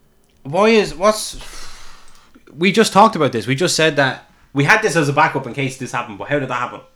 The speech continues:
Speaker 2: I don't know. It's
Speaker 1: How did that happen, Jason?
Speaker 2: it's plugged in.
Speaker 1: I don't,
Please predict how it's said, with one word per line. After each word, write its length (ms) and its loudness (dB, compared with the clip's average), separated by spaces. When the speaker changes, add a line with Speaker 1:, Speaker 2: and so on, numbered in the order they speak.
Speaker 2:
I 80 -6
don't 140 -2
know. 280 -4
It's 100 -2
Speaker 1:
How 80 6
did 80 6
that 40 6
happen, 180 6
Jason? 180 -4
Speaker 2:
it's 100 -8
plugged 300 0
in. 240 -4
Speaker 1:
I 260 0
don't, 340 -2